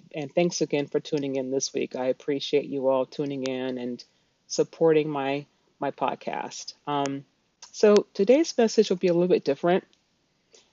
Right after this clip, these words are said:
Um, it's actually going to be something that I shared on my YouTube channel last year. But now that I have a podcast, I wanted to share it with you guys too.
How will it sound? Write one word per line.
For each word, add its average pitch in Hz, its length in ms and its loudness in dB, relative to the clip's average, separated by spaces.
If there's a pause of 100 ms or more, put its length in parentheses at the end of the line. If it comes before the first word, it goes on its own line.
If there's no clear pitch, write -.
(220)
Um, 165 420 2
it's - 220 -2
actually 247 340 0
going 202 320 2
to - 120 -2
be 170 160 2
something 156 440 -2
that 147 140 -6
I 147 140 -4
shared 143 640 0 (120)
on 135 140 -10
my 139 240 -10
YouTube 165 460 -2
channel 127 360 -10
last 123 440 -6
year. - 320 -8 (680)
But 165 160 2
now 170 220 0
that 196 140 0
I 190 60 0
have 165 120 0
a 143 60 -2
podcast, 127 840 -6
I 151 120 -8
wanted 165 320 -4
to 165 100 -4
share 151 280 -2
it - 60 -8
with 151 160 -4
you 156 120 -4
guys 131 320 -2
too. - 420 -4